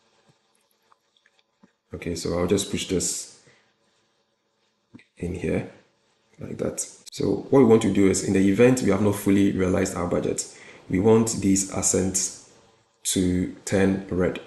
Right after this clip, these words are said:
But if we have achieved or overachieved, we want it to be green. Okay, so I can come in here, okay, and then I'll come to the cart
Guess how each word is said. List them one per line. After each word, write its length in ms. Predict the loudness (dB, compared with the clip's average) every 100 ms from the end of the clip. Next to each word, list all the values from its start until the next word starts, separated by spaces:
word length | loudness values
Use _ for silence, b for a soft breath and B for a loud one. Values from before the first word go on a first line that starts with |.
| -20 _ _ -10
But 140 | -6
if 100 | -4
we 80 | -2
have 320 | 0 0 -2
achieved 540 | -6 -2 2 2 0 -4
or 160 | -4
overachieved, 540 | -2 -4 -4 -6 -6 -4
we 60 |
want 180 | -2 -2
it 80 | -2
to 100 | -4
be 380 | -4 -4 -4 -6 B B -6
green. 300 | -4 -4 -6 B B B B -16
Okay, 320 | -10 -8 -8
so 500 | -8 -6 -4 -4 -6 -10
I 80 |
can 180 | -6 -6
come 240 | -2 -2 0
in 160 | -2
here, 400 | -2 -2 -4 -6 B B B B B -20 -14
okay, 340 | -8 -8 -10 -10
and 200 | -8 -4
then 380 | -2 -2 -4 -10 -10
I'll 120 | -10
come 300 | -4 -2 -2
to 100 | -2
the 100 | -4
cart 440 | -4 -4 -4 -6